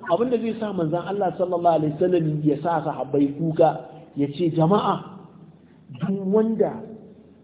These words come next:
yake da wani haƙƙi na ɗan uwansa a kansa ya rataya, ya yi sauri ya je ya warware kafin ranan da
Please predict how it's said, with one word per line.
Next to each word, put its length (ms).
yake 500
da 80
wani 240
haƙƙi 560
na 80
ɗan 340
uwansa 380
a 180
kansa 320
ya 200
rataya, 580
ya 160
yi 320
sauri 640
ya 80
je 340
ya 100
warware 720
kafin 500
ranan 600
da 180